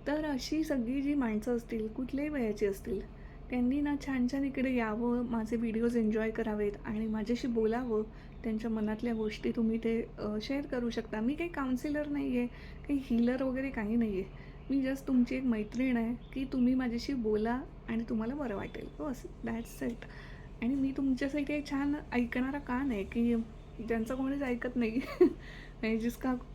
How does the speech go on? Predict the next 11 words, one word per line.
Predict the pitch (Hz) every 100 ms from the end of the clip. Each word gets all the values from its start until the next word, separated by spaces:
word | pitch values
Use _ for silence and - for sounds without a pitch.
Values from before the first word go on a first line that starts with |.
| -
कोई | 247 247
नहीं | 247 240
उसका | 233 254 240
खुदा | 233 262
है | 247 214
यारो, | 208 220
लेकिन, | 254 240 262 262 294 -
अ, | 226 233 233
ज्यांचं | 240 240
कोणीच | 269 285 320 302
ऐकत | 254